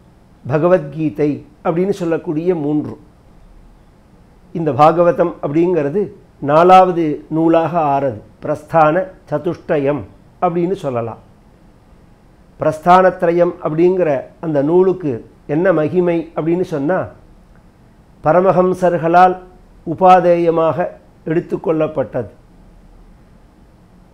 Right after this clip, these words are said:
முமுட்சுத்துவத்தை அடைஞ்ச மகான்கள் வைராக்கியம் சித்திக்கணுங்கிறதுக்காகவும் ஞான சம்பாதனத்துக்காகவும்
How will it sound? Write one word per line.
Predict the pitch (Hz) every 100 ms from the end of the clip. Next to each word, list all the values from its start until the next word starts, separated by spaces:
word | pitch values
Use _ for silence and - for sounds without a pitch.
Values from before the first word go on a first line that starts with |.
| - - - 160
முமுட்சுத்துவத்தை | 175 190 190 190 180 - 156 -
அடைஞ்ச | 143 135 156 170 - 214 135 - _ _ _ _ _ _ _ _ -
மகான்கள் | 139 135 165 170 165 175 185 - _ _ - - _
வைராக்கியம் | 151 175 185 190 180 170 180
சித்திக்கணுங்கிறதுக்காகவும் | - 165 151 175 180 165 165 165 151 - - 147 127 143 175 - - _ - _ _ _ - _ _
ஞான | 139 165 202
சம்பாதனத்துக்காகவும் | 196 160 165 185 185 180 175 175 165 170 151 143 151 185